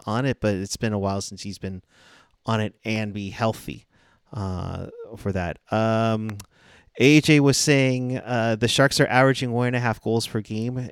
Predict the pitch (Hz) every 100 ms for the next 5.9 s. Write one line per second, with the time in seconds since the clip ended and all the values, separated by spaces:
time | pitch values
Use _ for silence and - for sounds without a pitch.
0 | - 107 110 117 120 117 110 110 117 -
1 | 107 107 101 101 - 101 98 95 - 104
2 | 113 98 - 107 98 98 104 107 _ _
3 | - 113 - - 143 139 _ _ - _
4 | _ - - 135 123 - _ _ - 127
5 | - 123 175 208 233 202 190 190